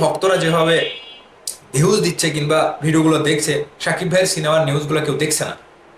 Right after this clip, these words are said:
এরকমই হয়ে গেছে। যেটা সত্য কথা সেটাই বলছি। তো যাই হোক, অপু বিশ্বাস যে বুবলির উপরে কঠিন প্রতিশোধ নিতেই সিঙ্গাপুরে যাচ্ছে, সেটা কিন্তু এবার প্রমাণ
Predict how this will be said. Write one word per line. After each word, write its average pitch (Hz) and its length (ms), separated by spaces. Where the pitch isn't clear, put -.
এরকমই 208 340
হয়ে 190 180
গেছে। 170 240
যেটা 165 220
সত্য 160 260
কথা 196 220
সেটাই 151 260
বলছি। 135 200
তো - 140
যাই 226 200
হোক, 254 140
অপু 175 240
বিশ্বাস - 260
যে 220 80
বুবলির 180 360
উপরে 180 220
কঠিন 180 220
প্রতিশোধ 170 460
নিতেই 165 220
সিঙ্গাপুরে 160 460
যাচ্ছে, 131 240
সেটা 165 220
কিন্তু 160 200
এবার 151 160
প্রমাণ 160 220